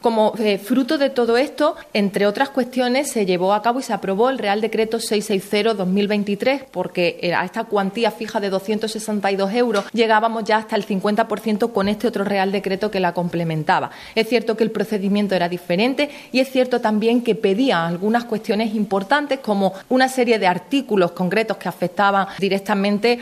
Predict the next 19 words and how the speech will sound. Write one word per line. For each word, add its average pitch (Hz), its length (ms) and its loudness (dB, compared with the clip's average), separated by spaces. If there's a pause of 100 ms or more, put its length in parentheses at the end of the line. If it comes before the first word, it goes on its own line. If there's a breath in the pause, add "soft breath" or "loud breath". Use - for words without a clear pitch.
(120 loud breath)
a 185 200 2
los 180 140 0
contratos 220 540 2
de 190 80 0
aquí 190 180 -2
de 180 80 2
Melilla. 214 280 2
No 196 160 0
se 196 160 -2
bonificaban 175 580 -2
todos 175 200 -2
los 170 120 -4
contratos, 247 520 0
tenía 180 300 -2
que 175 100 -4
pasar, 175 380 0
había 170 240 -2
un 175 160 0
periodo 175 560 2